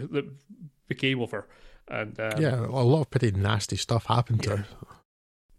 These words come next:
Speaker 1: Yeah, and, and it's not, most of that was not particularly her fault, and I think she had, had a rough break of it and is not in a particularly great life after this for understandable reasons.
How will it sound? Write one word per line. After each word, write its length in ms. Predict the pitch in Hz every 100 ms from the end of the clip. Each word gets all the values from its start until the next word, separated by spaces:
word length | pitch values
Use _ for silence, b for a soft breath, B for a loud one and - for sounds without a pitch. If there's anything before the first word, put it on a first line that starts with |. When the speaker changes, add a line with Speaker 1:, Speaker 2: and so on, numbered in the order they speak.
| _
Speaker 1:
Yeah, 120 | 165
and, 80 | 143
and 140 | 160
it's 200 | 180 170
not, 200 | 196 175 170
most 240 | 180 -
of 80 | 143
that 180 | 139 -
was 180 | 135
not 260 | 143 135 -
particularly 600 | 131 - 156 143 127 123
her 160 | 120 110
fault, 300 | 123 113 -
and 140 | 113
I 60 | 113
think 180 | 135 143
she 80 | 131
had, 160 | 113 -
had 120 | 131
a 60 | 117
rough 260 | 123 123 -
break 220 | 120 120
of 80 | 120
it 140 | 120
and 140 | 120 113
is 160 | 104
not 140 | 127 120
in 80 |
a 40 | 107
particularly 460 | - - - 110 107 _ _ _ _ _ _ _ 143
great 280 | 127 131
life 240 | 120 120 120
after 240 | 151 -
this 180 | 117 -
for 180 | - 113
understandable 600 | 117 117 - 123 127 123
reasons. 400 | 139 117 107